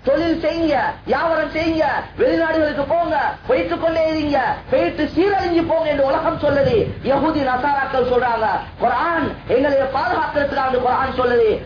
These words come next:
"அடங்கிரீங்க, ஒழுக்கமாகிறீங்க, உங்களை பாதுகாத்துக்கோங்க, நீங்க கண்ணியத்துக்குரியவங்க,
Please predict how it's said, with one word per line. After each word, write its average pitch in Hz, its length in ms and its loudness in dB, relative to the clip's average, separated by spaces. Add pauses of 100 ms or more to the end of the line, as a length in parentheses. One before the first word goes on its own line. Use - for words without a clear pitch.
"அடங்கிரீங்க, 269 760 2 (320)
ஒழுக்கமாகிறீங்க, 277 840 0 (280)
உங்களை 302 260 2
பாதுகாத்துக்கோங்க, 285 880 0 (320)
நீங்க 294 240 2
கண்ணியத்துக்குரியவங்க, 269 960 0